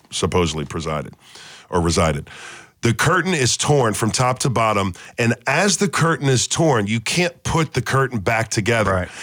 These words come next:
Speaker 1: It's like someone's clothes being ripped off of them,
Speaker 2: Mm-hmm.
Speaker 1: and, and, you know, the pictures, they're trying to h-, cover themselves to hide because they're ashamed. Well, what God is doing here, I think, one of the reasons,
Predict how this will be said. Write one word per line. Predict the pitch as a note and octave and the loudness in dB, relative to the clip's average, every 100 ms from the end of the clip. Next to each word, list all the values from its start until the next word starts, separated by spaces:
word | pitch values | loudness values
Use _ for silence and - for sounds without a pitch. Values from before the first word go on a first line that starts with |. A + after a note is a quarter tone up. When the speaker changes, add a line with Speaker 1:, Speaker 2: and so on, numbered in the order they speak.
| - - | -12 -2
Speaker 1:
It's | C3+ - | 0 2
like | D#3 C#3+ | 2 2
someone's | - F3 F3 C#3+ A2 | 2 2 4 2 2
clothes | - C3 D#3+ F3 A#2+ F#2 | 2 2 4 4 2 2
being | B2 A2+ | 2 2
ripped | G2 G#2 D#3+ - - | 4 4 2 0 0
off | A#2+ B2+ B2 | 2 2 2
of | A2 | 0
them, | F#2+ F#2+ F2+ | 2 2 0
Speaker 2:
Mm-hmm. | - G#2 G2+ | -4 -8 -2
Speaker 1:
and, | A2 A2 A2 | 0 0 0
and, | A#2+ A#2 | -4 -4
you | A2+ G#2 G#2+ | -6 -2 0
know, | G2+ | 0
the | |
pictures, | F#2+ B2+ - B2+ | 2 2 2 2
they're | A#2 | 2
trying | - C3+ | 2 0
to | G2 | 0
h-, | A2 - | -2 0
cover | D3 D3+ D3+ | 0 2 2
themselves | A#2+ - A2+ F#2+ | 2 2 0 2
to | G#2 | 0
hide | G#2 D3 C3 A2 | 2 2 2 -2
because | B2 G#2+ A2+ | -4 0 2
they're | G#2+ | 2
ashamed. | G2 - C#3+ G2 - - - | 2 2 0 -2 -6 -10 0
Well, | A2+ | 2
what | B2+ G2 | 2 2
God | C#3+ F#3 | 2 2
is | F3+ | 0
doing | B2+ D3 D3 | 2 2 2
here, | A2+ G#2+ - | 2 0 0
I | G#2+ D3 | 0 0
think, | B2 F#2 F2+ | 0 -4 -2
one | G2+ B2 | 0 2
of | G2+ | 0
the | E2+ | -2
reasons, | D#2+ D#2+ E2 F#2+ | -4 -4 -6 -8